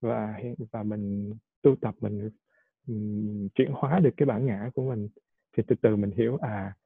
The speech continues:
cái đó là cái nên làm, đáng làm, và sư cô làm đúng chứ không có sai. Bởi vì trong đầu của mình có những cái nhận thức mà mình cố hữu, mình nói rằng là, à, cái vị ni là không có được quyền chặn các vị tăng khi nói chuyện, và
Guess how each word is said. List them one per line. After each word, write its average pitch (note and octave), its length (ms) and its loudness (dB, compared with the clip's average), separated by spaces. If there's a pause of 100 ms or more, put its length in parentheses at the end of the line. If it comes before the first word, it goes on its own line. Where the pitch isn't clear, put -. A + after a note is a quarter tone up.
(200)
cái C3 120 -2
đó B2+ 280 -2
là D3+ 220 2
cái A2+ 180 -4
nên C3+ 260 2
làm, G#2+ 340 -6
đáng A#2+ 240 -4
làm, B2 200 -2
và G#2 80 -8 (140)
sư A2+ 80 2
cô B2+ 100 0
làm A2 160 0
đúng A2+ 120 4
chứ D#3+ 180 2
không C#3+ 100 0
có C#3+ 80 -4 (100)
sai. B2 140 -6 (680)
Bởi B2 120 6
vì C#3 140 6
trong C3+ 220 2
đầu A2+ 220 2
của A#2 60 0
mình B2+ 200 -2
có C#3+ 100 2
những A#2 160 2
cái D3+ 120 2
nhận G#2 240 -2
thức F3 140 2 (560)
mà A#2 140 0
mình G#2+ 180 -4
cố D3+ 320 4
hữu, B2 320 6 (340)
mình A2 340 -2
nói A2+ 240 -2
rằng C#3 240 0
là, G#2 160 -2 (460)
à, A#2 140 -6 (100)
cái C#3+ 160 8
vị B2 120 10
ni C3+ 240 10
là A#2 120 6
không C3+ 100 4
có D#3+ 80 8
được B2 160 8 (260)
quyền G#2+ 220 8
chặn G#2+ 360 2
các C#3 180 -2
vị G#2+ 120 6
tăng A#2 280 0
khi B2 140 2
nói B2+ 220 2
chuyện, G2+ 320 6
và G#2+ 180 -2